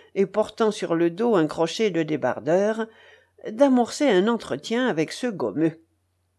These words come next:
Mais, à ma profonde stupeur, je constatai qu'il tenait les yeux obstinément fixés sur moi, et que dans son regard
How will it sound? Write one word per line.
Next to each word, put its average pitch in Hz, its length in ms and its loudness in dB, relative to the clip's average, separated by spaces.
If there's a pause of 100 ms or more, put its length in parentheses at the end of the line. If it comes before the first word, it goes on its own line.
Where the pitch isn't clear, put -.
(160)
Mais, 311 220 -2 (560)
à 269 80 0
ma 302 160 4
profonde 311 540 0
stupeur, 139 760 -4 (360)
je 269 140 -2
constatai 311 640 0
qu'il 247 260 -8
tenait 277 320 2
les 254 260 -2
yeux 320 140 2
obstinément 262 760 0
fixés 285 400 -6
sur 285 280 -4
moi, 143 420 -2 (460)
et 226 80 -6
que 269 100 -2
dans 254 200 -2
son 240 180 -2
regard 185 640 -2